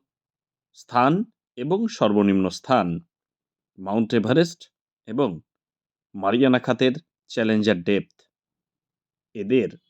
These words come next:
দৈর্ঘ্য কিন্তু বা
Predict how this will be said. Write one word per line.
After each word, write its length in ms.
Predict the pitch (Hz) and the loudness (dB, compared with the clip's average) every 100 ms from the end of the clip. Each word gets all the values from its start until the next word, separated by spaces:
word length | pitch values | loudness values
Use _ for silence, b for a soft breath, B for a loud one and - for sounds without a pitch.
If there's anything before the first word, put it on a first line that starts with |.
| _ _ _ _ _ _ _ _ _ _ _ _ _ | _ _ _ _ _ _ _ _ _ _ _ _ _
দৈর্ঘ্য 440 | 104 110 113 123 160 | -6 0 2 4 4
কিন্তু 380 | - 95 82 82 113 _ _ _ _ _ _ - | 2 -4 -6 -12 -16 _ _ _ _ _ _ -8
বা 200 | 101 | 0